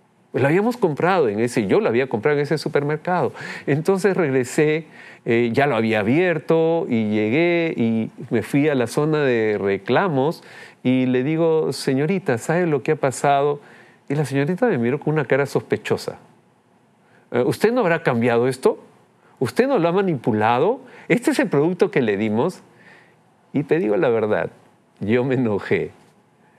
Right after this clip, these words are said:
Y le dije, "¿Cómo va a dudar de lo que yo le estoy diciendo?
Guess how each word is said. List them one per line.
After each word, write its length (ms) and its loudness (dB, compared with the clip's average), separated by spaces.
Y 280 0
le 200 0
dije, 480 0
"¿Cómo 380 2
va 100 0
a 60 0
dudar 720 0
de 100 0
lo 180 -2
que 240 -4
yo 420 2
le 120 -2
estoy 600 -2
diciendo? 680 -2